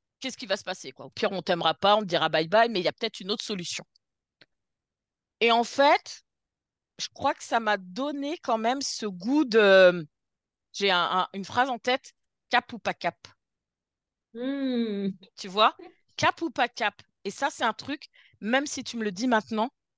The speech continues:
Speaker 1: eh ben, je le ferai. Parce que cap ou pas cap d'aller voir la personne là-bas, si t'y vas, tu peux ne plus être toute seule. Parce que c'est ça, en fait, la solitude, la, la peur d'être toute seule, j'avais, je voulais pas.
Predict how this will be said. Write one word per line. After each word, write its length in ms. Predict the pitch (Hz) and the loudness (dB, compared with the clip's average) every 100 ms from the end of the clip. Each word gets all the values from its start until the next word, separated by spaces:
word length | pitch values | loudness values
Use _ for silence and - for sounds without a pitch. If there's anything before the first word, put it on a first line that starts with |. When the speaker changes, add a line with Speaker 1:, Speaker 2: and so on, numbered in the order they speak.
| _ _ _ _ _ - | _ _ _ _ _ -10
Speaker 1:
eh 40 | |
ben, 100 | 165 | -6
je 100 | 156 | -6
le 60 | 175 | -6
ferai. 200 | - 151 - _ _ _ _ _ _ _ _ _ _ - | -8 -10 -10 _ _ _ _ _ _ _ _ _ _ -2
Parce 200 | 240 240 | 0 0
que 100 | 311 277 | -4 -4
cap 200 | - 339 320 | 0 0 0
ou 40 | |
pas 160 | 294 262 | -2 -2
cap 180 | 294 | -2
d'aller 220 | 262 247 233 | -2 -2 0
voir 180 | 247 | -2
la 100 | 240 | -2
personne 400 | 220 214 - 285 | -2 -4 -4 -2
là-bas, 320 | 294 240 240 359 _ _ _ _ _ - | 2 4 6 4 _ _ _ _ _ -18
si 220 | - 330 | -10 -8
t'y 180 | - 311 | -6 -2
vas, 300 | 254 254 226 _ _ _ _ _ _ _ _ _ - | 4 4 2 _ _ _ _ _ _ _ _ _ -18
tu 120 | 247 | -12
peux 140 | 247 | -6
ne 120 | 254 233 | -4 -6
plus 460 | - 214 233 233 | -8 -10 -4 0
être 140 | 208 - | 0 -2
toute 180 | 220 - | -10 0
seule. 340 | 233 220 370 - _ _ _ _ _ | 4 6 4 -4 _ _ _ _ _
Parce 120 | 175 | -16
que 80 | - | -14
c'est 140 | 180 196 | -12 -8
ça, 160 | 285 | -6
en 60 | 269 | -6
fait, 180 | 220 180 | -6 -6
la 80 | - | -4
solitude, 600 | - 254 247 - 294 170 | -2 -2 -4 -2 -2 -2
la, 120 | 131 135 | -2 2
la 160 | 170 | 2
peur 280 | - 285 277 | 2 2 2
d'être 180 | 202 - | 0 -4
toute 180 | - - | -8 -4
seule, 160 | 202 | -2
j'avais, 200 | 170 139 - | 0 -4 -6
je 140 | 147 | -8
voulais 180 | 156 151 | -2 0
pas. 260 | - 214 | 4 4